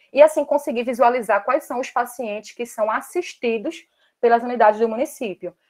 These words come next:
E as nossas perspectivas futuras são justamente conseguir aumentar o número de sobreviventes ativos participantes do projeto.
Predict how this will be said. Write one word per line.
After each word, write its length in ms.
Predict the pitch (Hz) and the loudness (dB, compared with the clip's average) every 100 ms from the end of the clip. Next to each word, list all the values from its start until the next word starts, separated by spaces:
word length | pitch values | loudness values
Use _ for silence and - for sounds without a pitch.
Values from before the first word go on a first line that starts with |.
| _ | _
E 60 | 226 | -2
as 60 | 233 | -2
nossas 220 | 226 240 | -2 0
perspectivas 640 | 262 262 262 - 240 254 | 0 4 2 2 -6 -6
futuras 460 | - 302 262 262 277 | -8 -6 -2 0 0
são 120 | 269 | -4
justamente 480 | 254 - 285 254 - | -8 -4 -2 -2 -6
conseguir 360 | 277 - 233 | -10 -6 -2
aumentar 500 | 247 262 339 359 240 | -2 0 -4 4 4
o 100 | 254 | 6
número 300 | 311 240 226 | 2 -2 -2
de 100 | 214 | -4
sobreviventes 840 | 220 262 262 277 226 202 220 - _ _ - | -6 0 2 0 -2 -6 -6 -14 _ _ -4
ativos 560 | 277 - 240 233 254 - | -4 -2 -4 -4 -4 -4
participantes 600 | 233 233 269 - 208 - | -4 -4 -12 -8 -8 -8
do 80 | |
projeto. 520 | 208 262 262 165 - | -2 -2 0 -4 -6